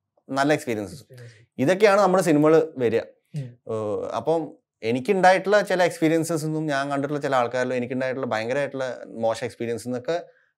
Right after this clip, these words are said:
Speaker 1: വന്നതായിരിക്കും ഇങ്ങനെ ഒരു ക്യാരക്ടർ.
Speaker 2: ഉം.
Speaker 1: ഇങ്ങനത്തെ ക്യാരക്ടേഴ്സിനെ ഞാൻ കണ്ടിട്ടും ദേഷ്യപ്പെട്ടു, എനിക്ക് ഇഷ്ടമല്ലാത്തൊരു ക്യാരക്ടറാണ്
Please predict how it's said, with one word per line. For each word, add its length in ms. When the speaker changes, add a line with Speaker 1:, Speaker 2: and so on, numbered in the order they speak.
Speaker 1:
വന്നതായിരിക്കും 480
ഇങ്ങനെ 280
ഒരു 80
ക്യാരക്ടർ. 600
Speaker 2:
ഉം. 300
Speaker 1:
ഇങ്ങനത്തെ 260
ക്യാരക്ടേഴ്സിനെ 520
ഞാൻ 160
കണ്ടിട്ടും 400
ദേഷ്യപ്പെട്ടു, 480
എനിക്ക് 180
ഇഷ്ടമല്ലാത്തൊരു 840
ക്യാരക്ടറാണ് 380